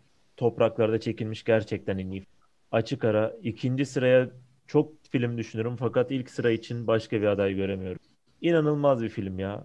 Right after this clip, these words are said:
Herhalde sekizinci izleyişim falan benim. Ben okuduğum kitapları tekrar okumayı ve izlediğim filmleri tekrar izlemeyi çok... Bana de ki şu anda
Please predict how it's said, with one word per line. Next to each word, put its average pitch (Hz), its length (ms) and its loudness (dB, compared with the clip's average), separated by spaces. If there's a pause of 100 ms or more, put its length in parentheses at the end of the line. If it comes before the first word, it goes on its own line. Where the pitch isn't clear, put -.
(160)
Herhalde 143 400 2
sekizinci 139 520 -2
izleyişim 127 440 -2
falan 117 380 -2
benim. 101 200 -8 (540)
Ben 117 340 0 (280)
okuduğum 123 420 -4
kitapları 117 460 -4
tekrar 120 300 -2
okumayı 110 380 -4
ve 107 120 0
izlediğim 110 380 -4
filmleri 107 340 -6
tekrar 113 320 0
izlemeyi 104 360 -4
çok... - 160 -6 (400)
Bana 185 380 4 (540)
de 190 200 4
ki 151 120 -8
şu 139 180 4
anda 117 460 0